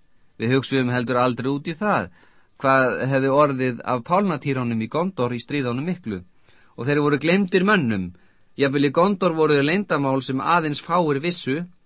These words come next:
og í Arnor er þeirra aðeins minnst í fornrímu frá dúndönum.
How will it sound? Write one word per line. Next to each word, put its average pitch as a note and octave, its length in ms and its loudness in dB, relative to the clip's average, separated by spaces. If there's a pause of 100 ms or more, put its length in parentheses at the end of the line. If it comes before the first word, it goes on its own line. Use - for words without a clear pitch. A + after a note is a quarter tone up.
(240)
og C3+ 160 2
í C#3 80 2
Arnor C#3+ 600 0 (360)
er B2+ 160 -4
þeirra C3+ 360 2 (120)
aðeins B2+ 420 0
minnst B2+ 420 -4
í B2+ 120 -8
fornrímu G#2+ 800 -6
frá G#2 240 -10
dúndönum. F2 600 -12